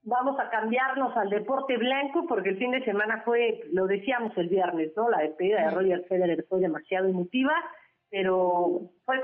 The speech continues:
Speaker 1: su último partido el viernes con Rafa Nadal, todavía se disputó la Laver Cup el fin de semana, y como parecía que Stefano Tsitsipas, el griego, iba a ser el encargado de empatar luego de que Novak Djokovic perdiera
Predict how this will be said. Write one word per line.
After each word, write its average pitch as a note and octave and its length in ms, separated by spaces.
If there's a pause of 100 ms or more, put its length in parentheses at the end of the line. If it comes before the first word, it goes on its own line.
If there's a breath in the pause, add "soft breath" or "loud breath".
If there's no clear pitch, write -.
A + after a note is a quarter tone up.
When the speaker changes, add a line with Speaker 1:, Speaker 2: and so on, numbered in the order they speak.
Speaker 1:
su B3 60
último A3+ 560
partido F3+ 340
el F#3 120
viernes F3+ 400
con D#3+ 180
Rafa E3+ 240
Nadal, B3+ 480
todavía F#3+ 440
se F3+ 80
disputó E3+ 460
la F3 140
Laver F3 320
Cup F#3 220
el D#3 120
fin F3+ 140
de F3+ 140
semana, B3+ 340 (480 loud breath)
y A3 80
como G#3 240
parecía A3 760
que F#3+ 160
Stefano G#3 400
Tsitsipas, F3 600
el E3 100
griego, G3 260
iba F3+ 140
a - 120
ser G3+ 200 (240)
el D#3 180
encargado E3 680
de E3+ 80
empatar F3 500
luego F#3+ 180
de E3 140
que E3+ 120
Novak F3+ 300
Djokovic F#3+ 540
perdiera F3 580